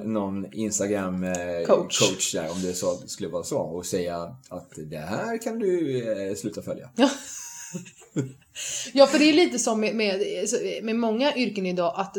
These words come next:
Speaker 2: du kan ju, du kan ju kalla dig tränare.
Speaker 1: Ja, ja.
Speaker 2: Fast inte vara utbildad.
Speaker 1: Att vara, att vara P-, att P T är ju ingen akademisk titel.
Speaker 2: Nej.
Speaker 1: Så att vem som helst kan ju inte kalla sig för P T. Och det, det är lite, det kan vara lite vilseledande. I en,
Speaker 2: Precis.
Speaker 1: i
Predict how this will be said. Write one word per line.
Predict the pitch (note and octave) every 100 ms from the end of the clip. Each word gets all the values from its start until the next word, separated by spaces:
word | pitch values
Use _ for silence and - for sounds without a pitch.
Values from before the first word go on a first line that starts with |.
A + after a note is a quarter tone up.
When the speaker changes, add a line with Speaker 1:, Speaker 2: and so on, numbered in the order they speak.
| G3
Speaker 2:
du |
kan | F#3+ A3+ A3
ju, | A#3 F#3+
du | G3
kan | G#3 A#3+
ju | A#3+
kalla | B3+ A3+ G#3
dig | D#4
tränare. | - B3 E3+ C#3 B2+ B2+ - _ _ _ _ -
Speaker 1:
Ja, | - G2+ C#4+
ja. | F3+ C3+ -
Speaker 2:
Fast | G#3+ G#3+
inte | A3 F#3+ F#3+
vara | G3
utbildad. | F#3 F3+ F3 F#3 F3+ E3+ E3 E3+ -
Speaker 1:
Att | D#3 C#3+
vara, | D#3
att | C3+ C3+
vara | C#3 C3
P-, | - C#3 A2 -
att | C3 C3
P | F#3 B2 -
T | A#3+
är | D#3 G#2
ju | A2+ B2
ingen | G#2 G2+ G#2 G2+ E2+
akademisk | C3 G#2 B2+ F#3 C3+ -
titel. | - - - - _ _ - -
Speaker 2:
Nej. | F#3 E3+ G#3 -
Speaker 1:
Så | -
att | A2
vem | A2+ A2
som | G#2+
helst | C#3 -
kan | C3+
ju | A2
inte | G2+
kalla | G2 E2+
sig | E2+
för | -
P | A2
T. | G#2+ G#2 -
Och | D#2+
det, | F#2+ A2+ -
det | C3
är |
lite, | D3+ D3+ C3 C3 A2+ G#2+ G#2 G2+
det | G2+
kan | A#2 D#3
vara | A2
lite |
vilseledande. | A#2 A2+ D#3 A2 - - _ - - - -
I | G#2+ G2+
en, |
Speaker 2:
Precis. | G2
Speaker 1:
i | G2+